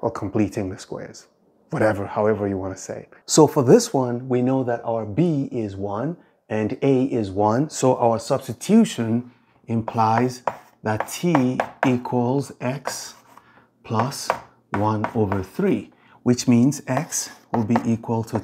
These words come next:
t minus one over three. So that's the substitution we're gonna be making if we move one over three here. So I'm gonna go here and plug in t minus one over three. Now there is a general formula which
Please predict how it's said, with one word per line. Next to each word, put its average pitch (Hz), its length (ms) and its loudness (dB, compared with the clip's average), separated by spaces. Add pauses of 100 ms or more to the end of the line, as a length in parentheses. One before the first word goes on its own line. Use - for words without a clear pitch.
t 143 460 0 (480)
minus 107 400 -2
one 101 340 -4 (640)
over 98 240 -2
three. 123 400 -6 (280)
So 104 200 0
that's 147 300 2
the 151 80 2
substitution 127 720 -4
we're 110 100 -2
gonna 107 200 -4
be 104 140 -2
making 110 600 -2 (420)
if 104 260 -8
we 107 80 -2
move 113 220 2
one 113 180 2
over 104 180 -2
three 107 280 0
here. - 440 2 (400)
So - 160 -12
I'm 107 120 -4
gonna 185 180 2
go 151 220 2
here 117 300 -4
and 107 160 -8
plug 127 280 -4
in 117 220 -4
t 180 320 2
minus 139 480 2
one 117 220 0
over 98 260 -2
three. - 360 -4 (200)
Now 131 160 2
there 123 180 4
is 113 160 4
a 113 100 2
general 151 580 4
formula 113 560 -4 (260)
which 135 240 -2